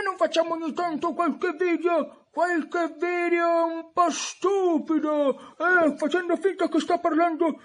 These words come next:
il, il range extender. No, no, in realtà mi sa che, mi sa che è meglio che mi metto un attimo normale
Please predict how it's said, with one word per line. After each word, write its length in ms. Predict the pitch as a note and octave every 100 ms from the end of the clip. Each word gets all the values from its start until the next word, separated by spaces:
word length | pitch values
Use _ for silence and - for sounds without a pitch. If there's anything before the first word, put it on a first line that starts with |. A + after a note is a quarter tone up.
| _
il, 640 | B3 D4+ D#4 D4+ D4+ D4+ C4+ - D4 C#4+
il 60 | C#4
range 340 | E4 D#4+ D#4
extender. 720 | D4 - F4 E4 C#4+ B3 B3+
No, 240 | G#3 G3+ G3+
no, 180 | G3+
in 80 | F3+
realtà 300 | F3+ F3+ G#3
mi 100 | F#3
sa 160 | D#3+ F3+
che, 220 | E3 D#3 D#3 -
mi 100 | -
sa 160 | D#3 E3+
che 140 | E3
è 20 | E3
meglio 300 | E3+ E3+ E3
che 100 | E3
mi 100 | D#3+
metto 240 | F3 F3
un 60 | E3
attimo 300 | D#3+ E3+ D#3
normale 640 | D3+ D#3 D#3 D3+ D3